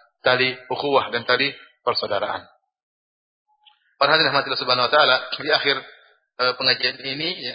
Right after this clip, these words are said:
sebelum kita buka tanya jawab, eh, fenomena yang kita dengar dari sebagian saudara-saudara kita yang terkadang, eh,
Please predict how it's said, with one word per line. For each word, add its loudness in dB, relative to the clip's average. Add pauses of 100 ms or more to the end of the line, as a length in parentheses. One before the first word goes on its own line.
sebelum -8
kita 0
buka 0
tanya -2
jawab, 4 (400)
eh, 8
fenomena 4
yang 2 (160)
kita -4
dengar -8
dari -8
sebagian -2 (400)
saudara-saudara -6
kita -4 (1200)
yang 0
terkadang, 2 (800)
eh, 0